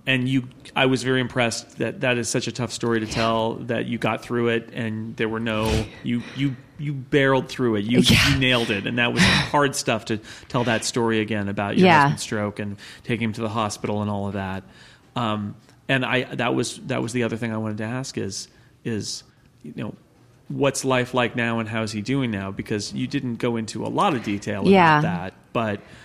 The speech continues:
Speaker 1: um, th-, obviously six years later, like you said, you've got a support system and you, you've, things have, things have moved on from the, you put us, you really did put the whole room into that moment with you, uh, which
Speaker 2: I could
Speaker 1: was
Speaker 2: definitely feel it. I
Speaker 1: Yeah.
Speaker 2: mean, that's,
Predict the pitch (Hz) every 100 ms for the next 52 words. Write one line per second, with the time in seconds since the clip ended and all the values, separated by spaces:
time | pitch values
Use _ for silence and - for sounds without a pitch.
0 | - - 123 104 107 - - - 131 127
1 | 120 120 110 127 - 117 101 143 151 120
2 | 117 113 110 123 - 208 160 113 110 113
3 | 101 - - 156 151 143 - 135 127 120
4 | 107 - 117 110 110 107 - - - 139
5 | 143 143 135 113 - - - 143 127 120
6 | 107 - - 131 117 110 120 104 139 156
7 | 98 104 - 113 113 104 147 113 110 -
8 | - - 127 147 127 - - - - -
9 | - 151 160 165 175 131 143 110 - 131
10 | - - 123 - 131 117 123 120 107 110
11 | 113 107 98 107 135 123 113 113 110 107
12 | - 101 90 98 - - - 170 - 190
13 | 202 220 180 196 - 185 170 160 - 170
14 | 160 160 - 165 165 170 165 175 175 -
15 | -